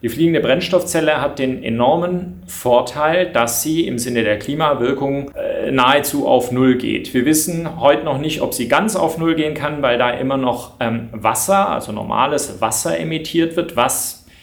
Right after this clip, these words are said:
äh, in der Theorie auch Kondensstreifen anregen könnte. Die Brennstoffzelle, ähm, würde natürlich mit grünem Wasserstoff betrieben werden müssen.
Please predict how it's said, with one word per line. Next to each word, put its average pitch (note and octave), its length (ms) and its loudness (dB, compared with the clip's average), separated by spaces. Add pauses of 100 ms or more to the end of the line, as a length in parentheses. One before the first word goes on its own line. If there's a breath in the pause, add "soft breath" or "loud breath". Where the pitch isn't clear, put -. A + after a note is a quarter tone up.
(380 soft breath)
äh, C3 160 0
in C3+ 80 0
der A#2+ 140 6
Theorie B2+ 580 4
auch A#2+ 480 2
Kondensstreifen B2 640 -2
anregen A#2 460 -2
könnte. E3 500 0 (160)
Die - 80 -4
Brennstoffzelle, F3+ 1080 2 (180)
ähm, C3+ 640 -2
würde C#3 320 2
natürlich B2+ 480 0
mit - 100 -4
grünem B2 300 0
Wasserstoff D#3+ 480 0
betrieben D#3+ 400 -4
werden D#3+ 240 0
müssen. G3+ 560 -4